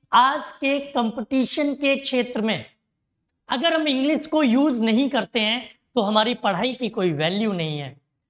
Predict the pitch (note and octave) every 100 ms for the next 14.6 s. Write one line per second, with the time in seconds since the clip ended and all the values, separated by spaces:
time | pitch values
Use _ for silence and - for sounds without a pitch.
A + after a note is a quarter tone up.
0 | _ _ - C#4 F#3+ B3 C4 D4+ B3 A#3+
1 | B3+ A#3+ B3 A#3+ A#3+ G3+ A#3 A3+ G3 B3+
2 | C#4 B3+ G#3 A#3+ A3+ B3 B3 _ - A3+
3 | - B3 G#3+ B3+ C4+ A3+ A3 A3 A3 A#3
4 | G3+ F3+ G#3 G#3+ F#3+ A3 A3 C4 - -
5 | G#3+ G#3 G#3+ G#3+ G3 B3+ C#4 G#3+ F#3+ F#3
6 | A3 G3 F3 F3+ G3+ - _ F3 A3+ G#3+
7 | C#4 B3+ G3 F#3+ F#3+ E3+ F3+ E3 D#3+ -
8 | - A3 D4 E4 C#4 C4+ C4+ B3 A3 -
9 | C4 C4 C#4 - - B3+ B3 C#4+ C#4 C#4+
10 | B3+ A#3+ G3+ A3+ A3 _ _ C#4 A#3+ A3+
11 | E3+ E3+ E3+ E3+ F3 E3+ - - B3+ E4+
12 | B3+ A3+ C4 C#4 C#4 G3+ G3+ B3+ A3+ A#3+
13 | G3+ G#3 A3+ B3+ - - B3+ A3 A3+ A3+
14 | B3 A3 A3+ A#3 -